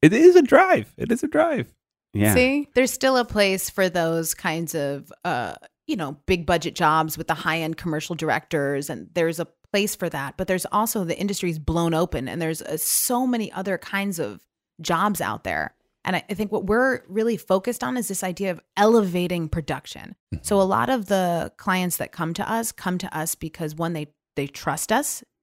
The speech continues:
Speaker 3: to work with directors who are competent and qualified and
Speaker 1: Mm-hmm.
Speaker 3: talented. And they also come to us for the production experience.
Speaker 1: Mm-hmm.
Speaker 3: So often they'll come to the light and they'll ask, "Who's a director that you wanna put on this job?" as opposed to them coming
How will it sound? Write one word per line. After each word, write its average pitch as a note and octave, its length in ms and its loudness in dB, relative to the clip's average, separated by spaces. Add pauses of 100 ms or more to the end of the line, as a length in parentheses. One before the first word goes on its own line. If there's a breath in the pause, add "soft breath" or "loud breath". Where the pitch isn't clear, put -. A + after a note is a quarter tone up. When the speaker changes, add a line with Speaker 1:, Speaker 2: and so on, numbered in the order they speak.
Speaker 3:
to F#3+ 100 -4
work E3 220 0
with E3+ 100 -4
directors D#3+ 500 -6
who F3 120 -4
are F#2+ 260 -6 (100)
competent E3 420 -2
and - 80 -14
qualified D3+ 540 -2
and - 160 -10
Speaker 1:
Mm-hmm. - 120 -4
Speaker 3:
talented. G3+ 580 -2 (400)
And G#3+ 80 0
they G#3 80 2
also G3+ 300 0
come G3 340 -4
to F#3+ 180 -8
us F3+ 140 -4
for - 160 -6
the E3+ 140 0
production E3 840 -4 (140)
experience. - 880 -4
Speaker 1:
Mm-hmm. F2 460 -4
Speaker 3:
So F3+ 600 4 (200)
often G3+ 420 -2 (100)
they'll E3+ 200 0
come G3 360 -4
to - 120 -8
the D#3+ 120 -4
light F3 480 -2
and F#3 100 0
they'll F3+ 160 0
ask, F3 300 -2
"Who's G#3 140 0
a F#3+ 60 2
director E3+ 340 0
that D#3+ 100 -10
you E3+ 120 -4
wanna D#3 200 -4
put D#3+ 160 -8
on D3 140 -6
this C#3 180 -10
job?" A2 460 -4 (220)
as F#3+ 160 2
opposed G#3 360 4
to G3+ 100 -2
them E3+ 240 -2
coming G3 460 -2